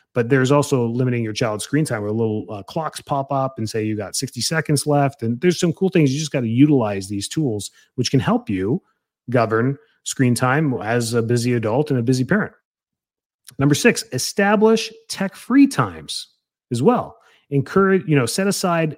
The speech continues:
designated times during the day, such as meal times and bedtime, where screens are off limit for the entire family. We're going to bed. We're gonna unwind for thirty minutes. There is no screen time.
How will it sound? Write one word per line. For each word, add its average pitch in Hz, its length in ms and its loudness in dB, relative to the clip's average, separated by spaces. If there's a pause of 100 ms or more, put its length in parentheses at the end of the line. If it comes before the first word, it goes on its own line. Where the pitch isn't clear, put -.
designated 165 640 2
times 143 480 -2
during 147 240 2
the 156 80 0
day, 117 200 0
such 117 240 -8
as 104 140 -8
meal 196 280 4
times 117 460 -4
and 107 120 -6
bedtime, 131 580 -2 (280)
where 139 120 4
screens 156 400 0
are 139 100 4
off 127 220 0
limit 110 240 -8
for 113 140 -12
the 107 80 -8
entire 101 300 -10
family. 87 380 -20 (520)
We're 87 80 -16
going 147 220 4
to 151 60 6
bed. 131 400 2 (120)
We're 98 80 -10
gonna 95 240 -8
unwind 123 540 -2
for - 100 -16
thirty 117 260 -4
minutes. 110 480 -4
There 92 140 -12
is 92 240 -12
no 107 280 -4
screen 101 400 -8
time. 80 260 -16